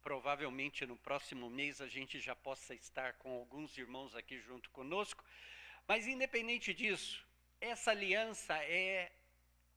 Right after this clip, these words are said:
algo que supera qualquer problema que você tenha, qualquer situação que você esteja enfrentando.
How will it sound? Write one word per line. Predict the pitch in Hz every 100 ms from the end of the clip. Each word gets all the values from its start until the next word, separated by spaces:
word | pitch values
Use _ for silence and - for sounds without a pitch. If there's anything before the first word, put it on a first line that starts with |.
| - -
algo | 180 202 190 175
que | - 180
supera | 160 - 175 - 202 190
qualquer | - 185 175 - 247 240
problema | - 220 190 185 180 170
que | 165
você | 151 - 151
tenha, | - 139 135
qualquer | 131 196 196 185 - 240
situação | 233 - 220 196 175 - 185
que | 160
você | 151 -
esteja | 175 - 175 170 165
enfrentando. | 151 147 143 - 120 113